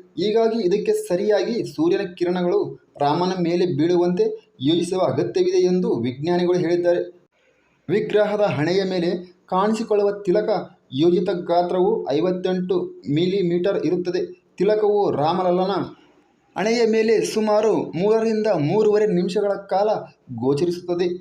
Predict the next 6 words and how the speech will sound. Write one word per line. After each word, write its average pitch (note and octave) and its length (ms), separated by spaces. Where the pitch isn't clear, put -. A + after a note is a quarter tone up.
ಎರಡು A3 280
ನಿಮಿಷಗಳ G#3 420
ಕಾಲ G3+ 360
ಪೂರ್ಣ G3 440
ಪ್ರಕಾಶಮಾನದಲ್ಲಿರುತ್ತದೆ. F3+ 1400
ಸೂರ್ಯ A3+ 220